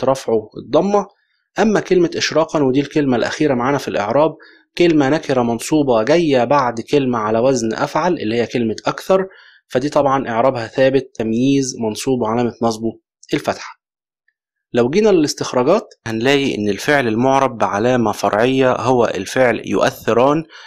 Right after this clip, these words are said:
لأنه فعل من الأفعال الخمسة، فعل مضارع اتصل به ألف الاثنين، فهو فعل من الأفعال الخمسة وعلامة إعرابه الفرعية هي ثبوت النون. الطلب الثاني اسم الزمان،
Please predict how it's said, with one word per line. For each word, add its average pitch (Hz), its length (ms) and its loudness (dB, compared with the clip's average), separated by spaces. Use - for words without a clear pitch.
لأنه 135 240 4
فعل 131 320 2
من 131 140 0
الأفعال 120 420 0
الخمسة، 135 540 -2
فعل 110 300 -2
مضارع 120 500 2
اتصل - 420 -2
به 120 260 -2
ألف 123 260 0
الاثنين، 139 540 -2
فهو 110 180 2
فعل 127 260 2
من 110 100 -2
الأفعال 117 320 0
الخمسة 123 600 0
وعلامة 120 600 0
إعرابه 117 560 2
الفرعية 110 600 0
هي 110 320 0
ثبوت 110 360 -2
النون. 104 360 0
الطلب 170 340 0
الثاني 165 520 0
اسم 139 340 -2
الزمان، 120 540 0